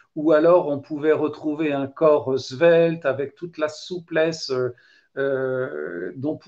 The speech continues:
dont, dont nous avions, euh, pensé avoir besoin. Et, euh, ces autres connaissances-là, plus subtiles, alors elles sont encore un petit peu en arrière-plan, dans des livres, euh, euh,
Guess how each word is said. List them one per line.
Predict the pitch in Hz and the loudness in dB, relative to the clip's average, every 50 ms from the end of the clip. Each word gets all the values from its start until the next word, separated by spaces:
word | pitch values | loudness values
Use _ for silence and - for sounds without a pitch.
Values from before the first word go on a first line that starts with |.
| 190 175 | -12 -10
dont, | 160 - 165 170 170 170 175 185 | -6 -2 -2 0 0 0 -2 -4
dont | 180 165 147 131 156 160 160 | -6 -12 -12 -8 -6 -6 -4
nous | 160 160 160 156 139 151 | -4 -4 -4 -4 0 2
avions, | 160 156 156 127 143 147 151 156 151 151 151 147 - _ _ _ _ _ _ - | 2 2 2 0 -4 -6 -4 -2 -2 -2 -2 -2 -6 _ _ _ _ _ _ -6
euh, | 139 139 139 131 135 - | -4 -4 -4 -6 -8 -4
pensé | - 208 202 202 - - - - 202 185 180 | 0 0 0 0 -2 -4 -2 2 4 4 6
avoir | 165 151 143 143 151 143 127 135 | 6 4 4 4 2 2 0 0
besoin. | 135 147 139 127 135 135 123 123 - _ _ _ _ _ _ _ _ _ | -4 -4 -4 -4 -4 -4 -6 -6 -10 _ _ _ _ _ _ _ _ _
Et, | - 156 160 165 160 160 - - | -4 -2 -2 0 -2 -2 -4 -6
euh, | 160 160 | -8 -8
ces | 156 - - 175 165 165 170 170 175 160 139 127 | -8 -4 0 2 2 2 2 0 -2 -4 -4 -2
autres | 180 220 247 247 - - 185 | -2 -2 -2 -2 -2 0 0
connaissances-là, | 185 - 175 165 160 160 160 - - 185 190 214 208 - - 147 143 147 165 170 | 0 2 0 0 0 -2 -4 -4 -4 -4 -4 -4 -6 -8 -6 -2 0 0 0 0
plus | 170 - - 208 202 | -4 -8 -10 -10 -8
subtiles, | - - 180 170 - _ - 175 190 202 196 156 123 - _ _ _ _ _ - | -8 -8 -8 -10 -10 _ -8 -6 -2 -2 -2 -4 -4 -8 _ _ _ _ _ -4
alors | 147 165 185 202 214 202 180 - - | 0 2 4 4 4 4 2 0 -2
elles | 160 165 160 | -2 -4 -4
sont | - - - 180 180 | -4 -6 -4 -2 -2
encore | 180 185 180 180 - 220 220 208 208 | -2 -2 -2 -4 -2 0 0 0 0
un | 175 170 165 | -2 -4 -6
petit | 165 - 175 170 | -6 -8 -10 -10
peu | - 214 208 | -6 -2 -2
en | 180 165 156 151 | 0 0 2 0
arrière-plan, | 151 147 151 156 147 139 - _ - 143 143 170 190 226 226 - _ _ _ _ _ _ _ - | 0 -2 -2 -4 -6 -6 -8 _ -8 -6 -4 -4 -4 -6 -8 -14 _ _ _ _ _ _ _ -8
dans | 131 123 151 160 | -4 -2 -2 -2
des | 156 135 160 165 | 0 0 0 0
livres, | 165 165 180 185 190 196 185 156 147 131 143 | 0 0 -2 -2 0 0 0 -2 -2 0 0
euh, | 139 139 139 139 135 135 131 131 131 123 123 - _ _ _ _ - | 2 2 4 4 4 4 4 2 0 -2 -6 -10 _ _ _ _ -4
euh, | 135 135 131 131 123 | -2 -2 -2 -2 -4